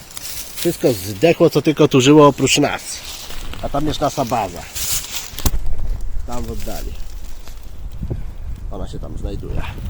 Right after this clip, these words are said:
Moi drodzy, moi drodzy, na dzisiaj ten odcinek dobiega końca. Poznaliście już historię, poznaliście to, co się stało, dlaczego tu jesteśmy, po co tu jesteśmy, kiedy stąd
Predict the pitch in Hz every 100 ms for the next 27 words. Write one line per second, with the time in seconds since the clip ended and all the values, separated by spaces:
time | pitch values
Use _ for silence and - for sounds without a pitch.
0 | - - - - - - - - - -
1 | 165 175 185 180 147 101 - - - -
2 | - - - - - 156 175 170 - -
3 | - - - - - - - - 151 -
4 | - 175 180 - - - - - - -
5 | - - - - 190 180 - 170 160 156
6 | - - - 135 143 170 156 - 127 110
7 | 92 - - - - - 160 160 180 170
8 | - 143 - 123 - 151 151 - 131 131
9 | 135 - 135 143 143 - - 135 139 143
10 | 131 - - - 208 190 196 185 185 175
11 | 175 160 151 - 160 160 143 151 - 147
12 | - 139 - 139 131 - 127